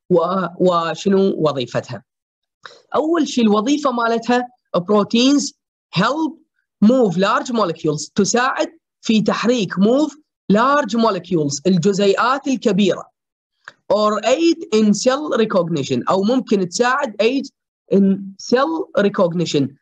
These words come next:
آه، آه، شو اسمه، يعني ترميز الخلية أو معرفة الخلية، تمييز هالخلية.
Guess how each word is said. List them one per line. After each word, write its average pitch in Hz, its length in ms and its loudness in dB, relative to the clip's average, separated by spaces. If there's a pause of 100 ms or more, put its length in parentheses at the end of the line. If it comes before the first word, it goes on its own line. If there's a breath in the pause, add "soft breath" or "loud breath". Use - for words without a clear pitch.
(260)
آه، 165 440 0
آه، 139 840 0
شو 226 140 -2
اسمه، 180 220 0
يعني 139 220 -4
ترميز 208 640 0
الخلية 180 460 -2 (400)
أو 165 140 -2
معرفة 269 540 -2
الخلية، 190 420 -2
تمييز 196 580 2
هالخلية. 190 520 -4